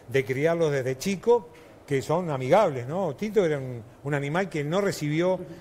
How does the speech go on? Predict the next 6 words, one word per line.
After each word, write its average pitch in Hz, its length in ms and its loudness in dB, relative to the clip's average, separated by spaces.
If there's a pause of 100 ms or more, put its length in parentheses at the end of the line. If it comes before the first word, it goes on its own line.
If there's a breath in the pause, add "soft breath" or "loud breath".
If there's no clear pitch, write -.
(120 loud breath)
digamos, 147 560 0 (300 loud breath)
ese, 139 560 0 (460 loud breath)
ese 143 560 2
contacto 131 1080 0 (260)
a 120 100 0
cien 160 460 -4